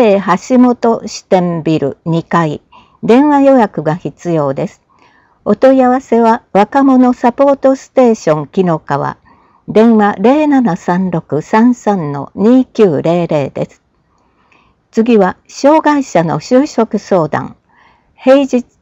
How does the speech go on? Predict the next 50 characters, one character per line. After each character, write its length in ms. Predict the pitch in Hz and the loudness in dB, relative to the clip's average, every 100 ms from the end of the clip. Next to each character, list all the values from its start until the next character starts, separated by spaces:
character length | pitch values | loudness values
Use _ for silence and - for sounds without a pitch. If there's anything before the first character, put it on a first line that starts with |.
| _ _ | _ _
八 320 | - - 202 | -6 -2 -2
時 160 | 185 202 | -2 -2
三 300 | - 226 240 | 2 2 2
十 100 | 214 | -2
分 320 | - 175 160 | -4 -4 -4
か 160 | - 151 | -4 -4
ら 180 | - | -4
十 300 | 170 226 269 | -4 -2 0
七 320 | 311 - - 233 | -2 -6 -4 -2
時 120 | 156 | -2
十 260 | 202 214 | 0 0
五 160 | 160 156 | 2 -2
分 340 | - 147 147 | -4 -8 -8
で、 200 | 139 147 - _ | -8 -8 -10 _
場 120 | 180 185 | -8 -4
所 200 | 240 226 | -2 0
は 220 | 190 - - - - | 0 -2 -12 -20 -2
岩 260 | 226 269 285 | 2 2 2
出 160 | 196 | -2
紀 160 | - 240 | -2 0
の 160 | 226 | 0
川 400 | 196 165 151 151 - _ _ | -2 -2 -2 -2 -6 _ _
障 320 | - 269 302 | 0 2 4
害 220 | 294 262 | 2 0
者 280 | 254 175 143 | 0 -4 -4
就 420 | 180 - 226 247 | -6 0 2 4
業 360 | 226 220 208 208 | 2 2 2 0
生 320 | - 240 247 | -2 -2 -2
活 320 | 269 233 - | -2 -4 -4
支 200 | 226 - | -6 0
援 180 | 214 202 | 0 0
セ 220 | 196 180 | -4 -6
ン 80 | 156 | -6
タ 300 | - 143 143 | -6 -4 -4
ー 0 | |
フ 160 | - 208 | -4 0
ロ 140 | 208 | 0
ン 80 | 165 | -2
テ 180 | - 151 | -4 -6
ィ 80 | 127 | -6
ア。 100 | - _ _ _ _ _ _ _ - | -10 _ _ _ _ _ _ _ -2
電 240 | 208 285 | 2 2
話 140 | 302 277 | 2 2
予 180 | 269 | 2
約 240 | 220 - 156 | 0 -2 -4
が 140 | 147 | -6
必 340 | - 147 - 156 | -6 -12 -6 -4
要 160 | 135 | -2
で 160 | 151 170 | -2 -6
す。 140 | _ | _